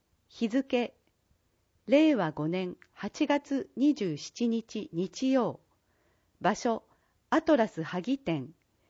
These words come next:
十時から十二時。萩市民館、十時から十二時。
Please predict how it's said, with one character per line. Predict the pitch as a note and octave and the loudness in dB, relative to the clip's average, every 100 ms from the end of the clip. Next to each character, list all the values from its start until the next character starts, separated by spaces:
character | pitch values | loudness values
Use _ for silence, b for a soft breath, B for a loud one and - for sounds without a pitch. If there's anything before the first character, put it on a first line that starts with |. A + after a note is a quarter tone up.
| _ - | _ -16
十 | - D#4 D4+ | 0 2 2
時 | A3 | 0
か | - D3 | -4 -6
ら | C#3 - _ | -6 -12 _
十 | - A3+ | -2 0
二 | B3+ C4+ | 2 2
時。 | C4 C3+ - _ _ _ _ _ _ _ _ _ _ _ | 0 -8 -14 _ _ _ _ _ _ _ _ _ _ _
萩 | - G#3 D4 | -4 0 0
市 | D#4 | 4
民 | D4+ D#4+ C#4+ | 6 6 6
館、 | - D#3 B2+ - _ _ _ - | 0 -8 -8 -14 _ _ _ -18
十 | E3+ C#4+ D#4 | 0 2 4
時 | A3 | 2
か | - D3+ | -4 -6
ら | C#3 - - | -6 -10 -8
十 | G3 A3+ | -2 0
二 | A#3+ A#3 | 2 -2
時。 | - - | -4 -14